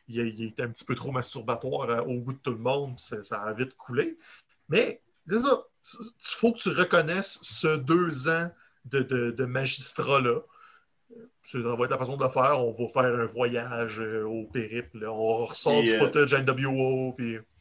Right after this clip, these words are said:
Speaker 2: puis ça veut dire qu'on le reverra plus du côté dans l'élite,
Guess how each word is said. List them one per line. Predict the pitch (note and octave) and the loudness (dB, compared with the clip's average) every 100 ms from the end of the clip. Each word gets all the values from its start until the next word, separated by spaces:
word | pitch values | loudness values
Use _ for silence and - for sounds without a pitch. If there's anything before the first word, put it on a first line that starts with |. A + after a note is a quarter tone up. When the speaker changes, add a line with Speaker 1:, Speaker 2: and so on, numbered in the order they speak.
| _ - | _ -12
Speaker 2:
puis | - | 2
ça | C3+ | 4
veut | C3 | 4
dire | B2 C3+ | 4 4
qu'on | C#3 B2+ | 6 8
le | B2 | 8
reverra | A2+ A#2+ A#2 A2 | 8 6 6 0
plus | - B2+ | -2 -2
du | A2 | -2
côté | - A#2+ A#2+ | -2 0 2
dans | A2+ A2+ | 4 4
l'élite, | A2+ B2 D#3+ - | 4 2 -2 -4